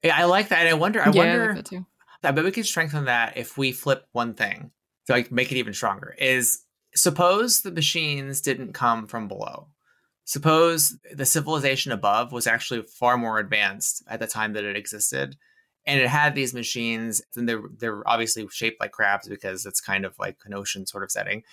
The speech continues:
Speaker 1: And that it
Speaker 2: Mm-hmm.
Speaker 1: was a way to maintain and really make a great city. And so after the calamity, there's fewer people 'cause they all got harmed, right? And there's only, now there's, there's a lot more machines.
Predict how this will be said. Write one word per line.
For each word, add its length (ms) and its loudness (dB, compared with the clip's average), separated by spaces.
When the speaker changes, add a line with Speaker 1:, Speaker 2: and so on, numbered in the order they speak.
Speaker 1:
And 80 0
that 80 6
it 120 6
Speaker 2:
Mm-hmm. 60 6
Speaker 1:
was 140 4
a 80 2
way 220 4
to 80 2
maintain 480 0
and 120 -2
really 400 -2
make 220 -8
a 60 -14
great 280 0
city. 460 -4
And 320 2
so 180 6
after 280 0
the 120 -4
calamity, 720 0
there's 260 -2
fewer 260 0
people 300 -6
'cause 180 -8
they 140 0
all 120 2
got 120 -6
harmed, 420 -8
right? 240 -2
And 140 -2
there's 140 -2
only, 240 -6
now 160 2
there's, 300 0
there's 160 -6
a 40 -6
lot 260 2
more 140 -4
machines. 500 -8